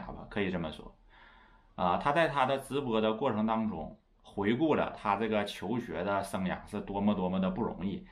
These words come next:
啊！现在一般人出名了嘛，都会有一个非常悲惨的过去，或者是多么一个不容易的过去，完我经过怎么怎么的不容易啊，最后成功了，是吧？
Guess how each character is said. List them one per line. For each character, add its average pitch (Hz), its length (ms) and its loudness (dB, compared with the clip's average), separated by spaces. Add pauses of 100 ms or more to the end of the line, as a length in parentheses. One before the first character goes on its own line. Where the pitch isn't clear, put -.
(240)
啊！ - 120 -2
现 156 160 0
在 151 140 4
一 165 100 4
般 135 240 4
人 131 120 -2
出 139 200 -4
名 101 160 2
了 110 220 2
嘛， 82 240 0
都 113 140 0
会 143 120 2
有 90 140 2
一 87 100 -4
个 110 140 0
非 110 180 2
常 101 200 0
悲 101 160 2
惨 101 180 -2
的 85 100 -8
过 92 140 -4
去， 95 180 -4
或 110 220 0
者 - 80 -2
是 98 160 -8
多 92 180 -4
么 95 160 0
一 85 160 -4
个 90 240 0 (220)
不 107 80 0
容 90 180 0
易 104 80 4
的 90 140 2
过 95 180 0
去， 92 260 2
完 92 200 2
我 82 80 0
经 95 220 -2
过 98 280 0 (220)
怎 - 160 -4
么 113 100 4
怎 - 160 0
么 90 120 0
的 82 380 2
不 - 140 -2
容 85 240 2
易 98 220 -2 (220)
啊， 87 160 -4
最 98 120 -4
后 98 140 0
成 90 240 0
功 73 220 -4
了， - 180 -14
是 - 80 -12
吧？ 82 220 -2